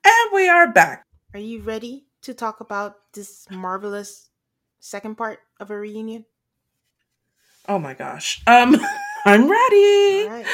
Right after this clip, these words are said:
Speaker 1: So we pick up right where we left off, which is Justin and Alexis arguing about whether or not she came to his house in the middle of the night.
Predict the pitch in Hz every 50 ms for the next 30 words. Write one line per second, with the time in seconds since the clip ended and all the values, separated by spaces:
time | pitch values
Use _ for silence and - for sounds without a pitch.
0 | - - - - - - - - - - - - - - _ _ _ _ _ _
1 | _ _ _ _ _ - - - - 359 381 392 392 392 392 392 - 523 554 539
2 | 392 311 - 240 220 220 226 - 220 226 233 233 208 185 196 196 - 185 160 147
3 | 156 160 - 190 185 - 196 190 - 220 220 220 226 - 226 233 214 208 196 185
4 | 175 175 175 - - 180 - - - 170 170 175 180 175 175 175 160 165 165 -
5 | 156 160 160 170 170 170 165 151 151 151 - - _ _ - - - 170 165 165
6 | 156 156 156 - - - 196 185 165 165 170 165 - 180 175 175 160 165 170 131
7 | 151 156 147 143 147 147 135 135 120 120 113 78 - -